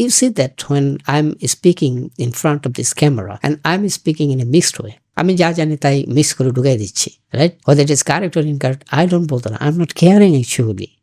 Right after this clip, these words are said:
I care whether you were, uh, understanding my speech। আমার কথা কি বুঝতে পারছেন কিনা, এই ভিডিওর মূল কথা কি? মূল কথা হলো যে, uh, so many people are making mistakes,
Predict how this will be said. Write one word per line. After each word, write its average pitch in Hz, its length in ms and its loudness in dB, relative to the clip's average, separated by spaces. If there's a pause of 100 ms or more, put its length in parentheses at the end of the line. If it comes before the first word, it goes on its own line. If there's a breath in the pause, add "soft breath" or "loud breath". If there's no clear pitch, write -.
I 143 120 -2
care 190 260 4
whether 180 360 2 (120)
you 151 80 0
were, 165 280 2
uh, - 320 -4
understanding 175 560 2
my 117 240 -2 (220)
speech। - 680 0
আমার 139 160 0
কথা 170 260 2
কি 180 140 2
বুঝতে 139 280 -2
পারছেন 117 360 -4
কিনা, 127 240 2
এই 180 120 8
ভিডিওর 196 300 2
মূল 175 180 4
কথা 143 320 0
কি? - 160 -16 (420)
মূল 202 100 4
কথা 190 220 2
হলো 185 160 4
যে, 180 200 4 (140)
uh, 151 80 0
so 180 160 4
many 214 160 4
people 190 280 2
are 147 140 2
making 123 300 0
mistakes, - 720 -6